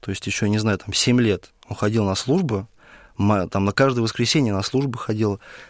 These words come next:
читал святых отцов, утренние, вечерние молитвы, как нормальный, хороший христианин. Но на исповедь он на причастие не ходил,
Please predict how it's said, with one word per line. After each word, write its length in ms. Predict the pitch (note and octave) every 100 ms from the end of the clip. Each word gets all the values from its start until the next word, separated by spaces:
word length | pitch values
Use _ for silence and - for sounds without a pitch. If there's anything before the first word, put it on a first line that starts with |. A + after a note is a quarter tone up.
| -
читал 380 | - B2 - C#3
святых 420 | - A2+ - -
отцов, 580 | F2+ - - G#2+ A#2+ - - - - _ _ -
утренние, 500 | - B2+ C#3+ B2+ A2+
вечерние 380 | G#2 G2 C3+ A#2+
молитвы, 480 | G2 F#2 F#2 A2 -
как 160 | G2 -
нормальный, 680 | G#2+ A#2 D3+ C#3+ A2 F#2 - _ _ _ - - _
хороший 400 | - G2 A#2+ A2
христианин. 680 | - G2+ - G#2+ G2+ F2+ G#2+ - - _ -
Но 120 | F#2+
на 160 | F#2+
исповедь 440 | F2+ F#2 - F#2+ -
он 120 | F#2+
на 60 | F#2
причастие 460 | F#2+ - F#2+ -
не 60 | F2+
ходил, 440 | - A#2+ C3+ G2+